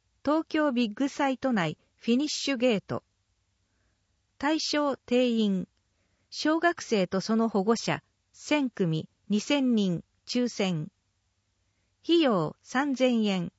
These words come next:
締め切り日、十二月二十五日水曜、十七時。申し込み、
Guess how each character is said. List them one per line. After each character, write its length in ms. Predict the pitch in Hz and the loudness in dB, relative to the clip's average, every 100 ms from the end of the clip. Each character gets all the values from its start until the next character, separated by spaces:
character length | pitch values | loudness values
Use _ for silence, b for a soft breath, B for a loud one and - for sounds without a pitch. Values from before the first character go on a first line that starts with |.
| _ _ _ _ _ _ | _ _ _ _ _ _
締 200 | - 240 | -8 -2
め 140 | 311 | -2
切 160 | - 302 | -2 -2
り 140 | 294 | -2
日、 200 | 185 160 _ _ _ - | -2 -4 _ _ _ -6
十 220 | 262 320 | 0 0
二 140 | 330 | 0
月 240 | 320 330 285 | 0 -2 -2
二 180 | 311 294 | -4 0
十 220 | 233 202 | 2 2
五 140 | 226 | 2
日 280 | 233 185 175 | 0 0 -4
水 340 | - 226 226 | -4 -2 0
曜、 320 | 208 180 143 - _ _ | 0 0 -2 -6 _ _
十 260 | 226 285 | -2 0
七 280 | 269 254 240 | 0 0 0
時。 180 | 175 139 _ _ _ _ _ _ _ _ _ _ - | -2 -8 _ _ _ _ _ _ _ _ _ _ -2
申 220 | 277 311 | -2 -2
し 100 | - | -4
込 140 | - 262 | 0 2
み、 220 | 233 | 2